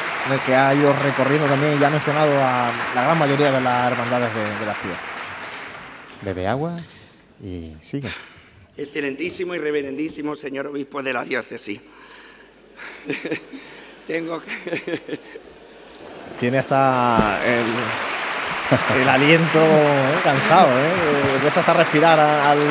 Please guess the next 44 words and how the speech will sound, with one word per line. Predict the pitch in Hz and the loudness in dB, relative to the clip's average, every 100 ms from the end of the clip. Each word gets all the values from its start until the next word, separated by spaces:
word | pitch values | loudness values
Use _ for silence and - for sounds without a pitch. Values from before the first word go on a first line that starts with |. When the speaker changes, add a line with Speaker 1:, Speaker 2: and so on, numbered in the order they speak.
| 143 | 2
Speaker 1:
pregonero, | 147 143 160 | 2 4 4
le | 143 | 2
hace | 139 156 | 2 2
el | |
obispo | 151 143 170 | 2 2 4
un, | 165 156 156 151 156 165 160 - 156 | 4 4 2 0 -2 -4 -4 -4 -4
un | 139 - | -4 0
gesto | 165 - | 0 2
de, | 147 143 139 | 2 2 0
de | 143 | -2
tranquilidad, | 135 143 135 135 165 | -2 -4 -2 0 2
que | 175 | 4
Speaker 2:
Yo | 127 | 2
Speaker 1:
se | |
Speaker 2:
creo | 139 | 2
Speaker 1:
relaje, | 147 143 | 2 0
Speaker 2:
que | 143 | -2
Speaker 1:
que | 135 | -2
esté | 143 | -2
más | 139 | -2
tranquilo | 143 139 147 160 | -2 -4 -2 -2
porque | 147 127 117 110 104 - 123 - 92 101 | 0 0 0 -2 -8 -10 -12 -12 -14 -8
Speaker 2:
a | 117 | -6
través | 113 104 104 123 | -4 -2 -2 -2
Speaker 1:
agotado. | 135 117 | -4 -4
Speaker 2:
de, | - | -10
a | 107 | -12
través | 98 101 120 | -10 -10 -8
del | 131 110 | -8 -8
sonido | 101 110 104 127 139 160 | -10 -10 -10 -10 -12 -14
se | - 98 | -12 -12
ha | 104 | -12
captado | - - - 104 110 | -14 -20 -14 -8 -2
también | 147 | 0
Speaker 3:
Excelentísimo | - 151 143 139 170 175 170 | 0 0 -2 -2 -4 0 0
Speaker 2:
esa, | - | 2
Speaker 3:
señor | 110 147 | 2 2
alcalde | 143 - 143 147 143 | 2 2 0 0 -2
Speaker 2:
ese | 156 147 | -2 -2
cansancio. | - 95 - 110 | -4 -8 -4 -2
Speaker 3:
del | 131 | -2
Ayuntamiento | 127 131 127 131 151 143 | -2 -2 -4 -4 -4 -4
de | 135 120 | -6 -6
Jaén, | 123 123 143 160 | -6 -4 -6 -8